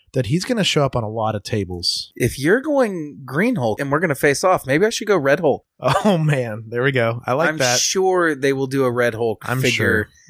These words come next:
Speaker 1: I'm sure.
Speaker 2: And will they do an Amadeus Cho Hulk
Speaker 1: Ooh.
Speaker 2: figure? Who knows? Atomic Mask, get at me. Let me know.
Speaker 1: I know, man. We got so many great things.
Speaker 2: Slide in my D Ms, boys.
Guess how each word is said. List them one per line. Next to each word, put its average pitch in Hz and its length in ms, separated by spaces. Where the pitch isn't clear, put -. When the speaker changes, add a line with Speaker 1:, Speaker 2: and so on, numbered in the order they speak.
Speaker 1:
I'm 101 100
sure. 127 180
Speaker 2:
And 120 260
will 127 200
they 127 100
do 127 160
an 120 80
Amadeus 117 540
Cho 131 560
Hulk 180 260
Speaker 1:
Ooh. 165 80
Speaker 2:
figure? 233 440
Who 262 120
knows? 262 340
Atomic 165 260
Mask, 147 320
get 170 140
at 131 160
me. 123 140
Let 160 120
me 180 80
know. 127 200
Speaker 1:
I 127 160
know, 117 420
man. 127 220
We 127 100
got 139 200
so - 80
many 143 120
great 131 240
things. 131 360
Speaker 2:
Slide 190 380
in 202 80
my 202 140
D 190 220
Ms, 113 160
boys. 127 400